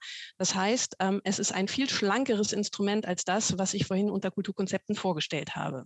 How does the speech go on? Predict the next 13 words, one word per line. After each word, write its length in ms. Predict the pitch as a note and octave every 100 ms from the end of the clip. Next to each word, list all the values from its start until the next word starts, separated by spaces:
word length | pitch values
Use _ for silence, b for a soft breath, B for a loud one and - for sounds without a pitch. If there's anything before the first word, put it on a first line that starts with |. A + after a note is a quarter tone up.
| _ b b b b b b b b -
Auch 140 | G#3
Berlin 540 | G3 F3+ F3 G3 C4 F#4+
fokussierte 680 | - A#3+ - A3+ - A#3 -
im 200 | F#3+ G3
Wesentlichen 760 | G#3 B3 B3+ A#3+ A#3 A#3 A#3+ A3+ B B -
auf 320 | G3 B3+ -
einzelne 480 | G3+ A3 - G#3+ F#3
Bereiche, 840 | F3 F3 F#3 C4 - D4+ D4+ F4 - B B -
ähm, 300 | G3 G#3+ G3+
wie 180 | B3
unter 360 | - A#3+ B3+ G#3+
anderem 420 | G3 A#3 G#3+ A3
hier 500 | A3 - A3 G#3+ A3